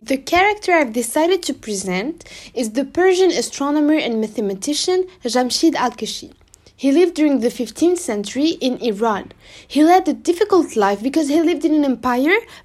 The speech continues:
based on the terror and the military power. We only have a few informations about his life thanks to some letters he wrote.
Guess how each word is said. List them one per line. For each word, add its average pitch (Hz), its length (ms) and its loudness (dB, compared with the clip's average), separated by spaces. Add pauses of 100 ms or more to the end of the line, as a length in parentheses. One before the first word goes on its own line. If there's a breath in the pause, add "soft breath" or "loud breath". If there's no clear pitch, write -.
based 277 280 4
on 262 100 0
the 226 120 -4
terror 359 340 4
and 294 240 0
the 262 100 0
military 311 440 0
power. 220 360 -6 (400 soft breath)
We 294 80 -2
only 453 240 2
have 403 140 2
a 294 40 0 (140)
few 403 140 4
informations 330 840 2
about 226 280 2
his 214 200 -8
life 330 320 2
thanks 320 260 0
to - 120 -8
some 269 220 -2
letters 311 340 4
he 240 120 -2
wrote. 185 280 -6